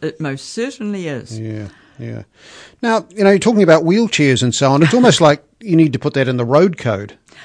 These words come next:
Speaker 1: Well, i-, it's interesting because there is a document that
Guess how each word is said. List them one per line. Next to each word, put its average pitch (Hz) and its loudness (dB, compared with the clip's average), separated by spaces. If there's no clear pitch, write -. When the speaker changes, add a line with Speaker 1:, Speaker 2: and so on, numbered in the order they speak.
Speaker 1:
Well, 269 0
i-, - -8
it's 294 -4
interesting 294 -6
because 233 -8
there 214 -2
is 202 -4
a 180 -6
document 202 -8
that 185 -6